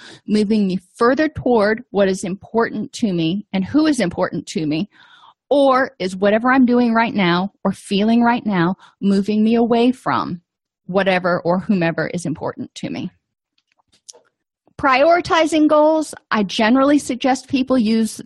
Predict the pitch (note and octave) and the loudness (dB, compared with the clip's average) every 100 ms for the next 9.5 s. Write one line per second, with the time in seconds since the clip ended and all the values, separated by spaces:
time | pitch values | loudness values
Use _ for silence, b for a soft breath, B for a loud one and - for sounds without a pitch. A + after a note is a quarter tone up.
0 | _ G#3 G#3+ A3 A#3+ A3 A#3+ B3 B3+ B3+ | _ 0 0 2 0 0 0 2 2 2
1 | C4 C#4+ C#4 - B B B B B B | 2 0 0 -2 B B B B B B
2 | - B3+ A#3+ C#4+ C4 B3+ B3 - A3+ A3 | -6 -4 -2 2 4 4 2 0 0 2
3 | G#3+ A3 A#3 B3+ B3+ A#3+ - A3 A3+ A3+ | 2 2 0 -2 0 -2 -2 0 2 2
4 | A#3 A3+ B B G3+ F#3 F#3 A3 A#3 A3+ | 0 -2 B B -2 0 0 0 0 2
5 | G3+ A3 B3 B3+ B3 A#3+ - A#3+ A#3 A3 | 2 2 2 0 0 0 -2 0 0 0
6 | G3 G3 A#3 A3 B3 G#3+ G#3 - - G#3 | -2 -2 0 0 0 2 0 -2 -4 -2
7 | G#3+ G3+ - - _ A3+ - _ G#3+ A3 | -2 -4 -8 -20 _ -18 -18 _ -4 -4
8 | - - A3 A3+ - A3+ - G#3+ G#3+ - | -4 -2 0 0 -2 -2 0 -2 -2 -4
9 | - A3 A3 A#3+ | -2 2 4 2